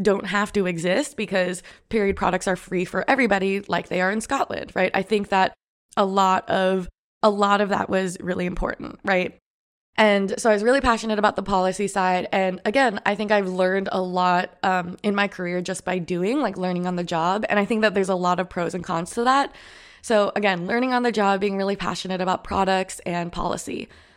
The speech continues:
And then there was this, I think, this third evolution of my,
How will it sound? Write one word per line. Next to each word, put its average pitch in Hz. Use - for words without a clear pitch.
And 208
then 220
there 220
was 208
this, 196
I 190
think, 196
this -
third 254
evolution 190
of 190
my, 185